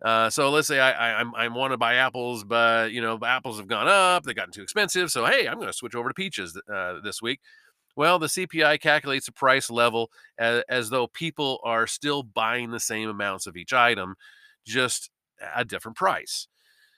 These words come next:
The chained C P I, however, takes into account the substitutions between similar items. It, it, it does this by updating its basket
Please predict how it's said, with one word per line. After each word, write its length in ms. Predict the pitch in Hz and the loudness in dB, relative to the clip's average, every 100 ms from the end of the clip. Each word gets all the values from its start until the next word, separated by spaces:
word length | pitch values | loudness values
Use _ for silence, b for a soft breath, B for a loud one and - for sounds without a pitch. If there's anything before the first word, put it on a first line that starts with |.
| b | b
The 80 | 143 | -4
chained 520 | - 180 208 247 233 | -2 0 0 -2 -4
C 280 | 160 - 127 | -4 -2 -2
P 160 | 120 110 | 0 2
I, 140 | 104 | 4
however, 480 | 113 131 170 131 120 | 4 4 6 4 2
takes 400 | - 151 - 156 | -2 -4 -4 -6
into 220 | 143 139 | -2 -2
account 400 | 127 156 143 - | 0 2 2 2
the 120 | 123 117 | -4 -4
substitutions 800 | - 147 - 98 202 220 123 101 | -2 -2 -4 -6 -4 -2 -4 -6
between 320 | 107 - 117 | -8 -6 -6
similar 320 | - 104 101 | -6 -4 2
items. 340 | 156 160 78 117 | 4 2 -2 -8
It, 140 | 120 | -6
it, 140 | 127 113 - | -6 -6 -8
it 240 | 127 110 | -8 0
does 360 | 135 151 151 131 | 2 2 0 -2
this 220 | 123 - | -4 -2
by 300 | 120 117 110 B B B - | -2 0 -2 B B B -4
updating 440 | 143 143 143 131 | -4 0 -2 -2
its 120 | 123 101 | -4 -2
basket 500 | 120 120 - 127 | 0 0 -4 -10